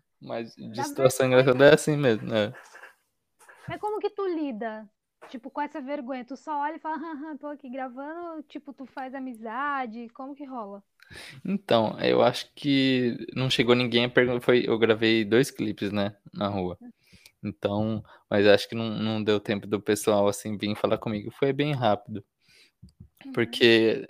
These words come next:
Speaker 1: tem que levar, né, a, a vergonha tem que, não tem que fazer.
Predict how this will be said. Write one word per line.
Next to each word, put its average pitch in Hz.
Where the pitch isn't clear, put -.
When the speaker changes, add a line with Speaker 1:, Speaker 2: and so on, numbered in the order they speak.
Speaker 1:
tem -
que -
levar, 135
né, 104
a, 107
a 101
vergonha 104
tem 123
que, 127
não 117
tem 123
que -
fazer. 104